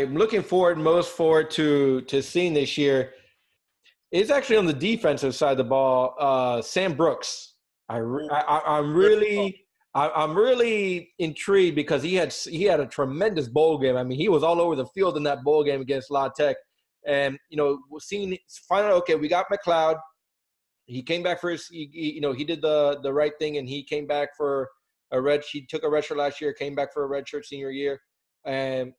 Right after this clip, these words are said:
you know, we got Sam Brooks there, so who's gonna play the striker position? No, that's up in the air right now. Who, and I'm not even gonna start to venture to guess who should be that. But, uh, at least you, you, if you can get McLeod there with Sam Brooks adding another size, adding another year there.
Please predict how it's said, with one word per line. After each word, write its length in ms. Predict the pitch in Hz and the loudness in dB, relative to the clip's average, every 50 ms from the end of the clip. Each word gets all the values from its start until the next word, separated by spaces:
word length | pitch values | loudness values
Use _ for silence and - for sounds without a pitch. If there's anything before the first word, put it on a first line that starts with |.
| _ _ _ _ _ _ | _ _ _ _ _ _
you 80 | 151 143 | -8 -4
know, 200 | 139 135 131 131 | -2 -2 -2 -2
we 160 | 127 135 135 | -4 -2 0
got 180 | 147 156 160 | 0 0 0
Sam 280 | - - 170 160 156 143 | -2 -4 -4 -4 -2 0
Brooks 240 | 131 156 147 151 - | 0 0 0 0 -2
there, 220 | 160 151 147 147 | -2 0 0 -2
so 300 | 143 - 151 143 139 135 | -2 -2 -2 0 0 -2
who's 260 | 123 139 165 170 165 | -2 -2 -4 -6 -4
gonna 200 | - 175 165 156 | -4 -4 -4 -4
play 140 | 147 151 156 | -4 -4 -4
the 100 | 151 151 | -4 -6
striker 440 | 143 - - 156 151 147 147 - 151 | -10 -10 -6 -4 -2 -2 -2 -4 -6
position? 500 | 139 143 143 139 151 151 - - 160 151 | -6 -6 -4 -2 -4 -4 -4 -8 -8 -8
No, 80 | 143 135 | -6 -4
that's 220 | 139 143 139 - | -4 -4 -4 -6
up 120 | 156 147 - | -8 -8 -8
in 100 | 156 143 | -8 -8
the 180 | 143 143 139 | -6 -4 -2
air 120 | 143 139 135 | 0 0 0
right 220 | 135 135 139 139 | -2 -2 -4 -6
now. 380 | 135 135 139 139 139 139 139 131 - _ _ _ _ | -8 -8 -8 -6 -6 -6 -8 -8 -12 _ _ _ _
Who, 320 | 139 143 143 143 139 131 - _ _ _ _ _ _ _ _ _ | -12 -10 -10 -10 -12 -14 -18 _ _ _ _ _ _ _ _ _
and 80 | 131 135 | -8 -6
I'm 100 | 147 156 | -4 -2
not 120 | 160 160 | -2 0
even 120 | 160 147 | 0 -2
gonna 140 | 143 143 135 | -4 -6 -8
start 320 | 123 - - 165 156 151 - | -10 -6 -4 -4 -4 -2 -4
to 80 | 131 | -8
venture 340 | 127 120 147 147 147 147 139 | -6 -4 -4 -4 -4 -4 -8
to 60 | 123 | -10
guess 300 | 117 117 135 135 131 131 - | -6 -4 -4 -4 -4 -6 -8
who 160 | 151 147 139 135 127 _ | -8 -8 -8 -10 -12 _
should 300 | - - - 147 123 123 | -14 -12 -12 -12 -10 -10
be 180 | 135 139 139 127 | -10 -8 -6 -6
that. 240 | 123 120 120 120 - _ _ _ _ _ _ _ _ _ _ _ _ _ | -6 -6 -6 -10 -12 _ _ _ _ _ _ _ _ _ _ _ _ _
But, 240 | 139 139 139 139 135 | -4 -2 -2 0 0
uh, 220 | 139 135 131 131 131 - - | 0 0 0 -2 -4 -6 -10
at 100 | 139 139 | -10 -8
least 160 | 165 180 - | -10 -10 -12
you, 80 | 185 170 | -14 -16
you, 240 | 160 175 165 151 147 | -12 -12 -12 -10 -10
if 80 | 147 151 | -12 -12
you 80 | 170 | -12
can 120 | 170 160 160 | -12 -8 -8
get 140 | 170 170 | -6 -6
McLeod 460 | 143 131 127 - 160 165 165 165 160 156 | -6 -8 -8 -6 -4 -2 -2 -2 -2 -2
there 140 | 165 160 | -2 -2
with 140 | 135 123 - | -2 -4 -8
Sam 360 | - - 170 165 165 151 131 | -8 -6 -6 -6 -6 -8 -6
Brooks 300 | 120 147 160 160 156 - _ - | -2 0 0 0 -2 -6 _ -10
adding 240 | 147 147 151 151 151 | -6 -6 -4 -4 -6
another 240 | 147 147 151 151 147 | -6 -4 -4 -4 -6
size, 460 | 147 - 151 143 143 143 143 139 143 | -6 -6 -4 -4 -2 -2 -4 -4 -6
adding 320 | - 147 143 147 143 139 139 | -6 -4 -4 -4 -4 -6 -6
another 220 | 139 139 139 135 | -6 -8 -6 -6
year 320 | 131 131 139 143 139 139 | -8 -6 -4 -4 -4 -4
there. 260 | 139 139 139 143 139 | -4 -4 -4 -4 -6